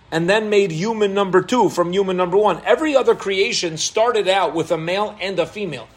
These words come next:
Humanity started out with one, as one.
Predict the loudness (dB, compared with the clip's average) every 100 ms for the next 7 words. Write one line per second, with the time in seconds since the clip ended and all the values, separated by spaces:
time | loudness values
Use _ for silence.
0 | -20 -20 _ -8 -4 -2 -2 -2 -4 -6
1 | 2 4 4 4 4 4 2 -2 -14 _
2 | _ 0 4 4 2 2 2 2 2 2
3 | 4 4 4